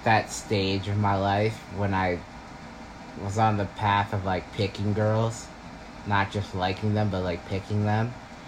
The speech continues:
and then I got turned down, that kind of had an effect on me. So that kinda sucks.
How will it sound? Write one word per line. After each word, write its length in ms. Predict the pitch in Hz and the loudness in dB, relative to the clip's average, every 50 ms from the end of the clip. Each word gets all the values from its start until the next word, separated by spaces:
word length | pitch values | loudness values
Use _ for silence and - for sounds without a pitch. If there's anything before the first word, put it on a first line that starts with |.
| - - - | -16 -14 -8
and 200 | 87 92 98 101 | -4 -2 0 2
then 440 | 101 98 98 98 98 98 95 92 87 92 - - - - - - - - | 2 4 2 2 2 2 0 0 -2 -4 -8 -14 -16 -16 -16 -14 -8 -4
I 120 | - 92 | -4 0
got 220 | 92 98 95 95 - | 2 2 0 0 0
turned 280 | - 107 98 95 92 | 0 0 0 0 0
down, 320 | 92 85 85 90 95 98 92 | 0 0 0 0 0 0 0
that 160 | 87 85 - | -2 -2 -2
kind 160 | 101 95 90 | -2 0 0
of 100 | 87 85 | 0 -2
had 220 | 90 87 85 82 80 | -2 -2 -2 -2 -4
an 120 | 78 78 | -6 -8
effect 380 | 80 78 - 82 80 80 - - 78 | -10 -8 -6 -6 -6 -6 -6 -10 -10
on 180 | 78 78 76 | -8 -8 -8
me. 80 | 78 78 76 82 - - - - - - - - - - - - - - - - | -8 -8 -8 -10 -10 -14 -14 -14 -14 -16 -16 -16 -16 -16 -16 -16 -16 -16 -14 -10
So 220 | - - 92 87 | -6 -4 -2 0
that 200 | 92 92 95 - | 0 0 -2 0
kinda 240 | - 101 92 87 80 | -2 -2 -2 -2 -4
sucks. 460 | - - - 76 67 58 57 - | -6 -8 -6 -6 -6 -6 -8 -10